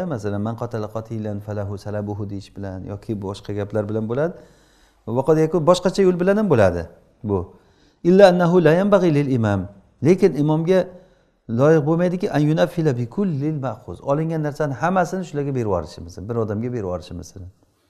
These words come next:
Chunki birovni haqqini botil qilish bor-da bu yerda. G'animat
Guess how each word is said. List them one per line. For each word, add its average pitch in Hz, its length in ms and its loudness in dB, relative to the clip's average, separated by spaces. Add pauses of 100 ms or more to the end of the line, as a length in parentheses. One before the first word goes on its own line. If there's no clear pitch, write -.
(140)
Chunki 165 260 -6
birovni 180 300 4
haqqini 190 260 -4 (100)
botil 151 280 -4
qilish 117 220 -8
bor-da 135 260 -6
bu 262 40 -6
yerda. 110 240 -6 (440)
G'animat 107 340 -4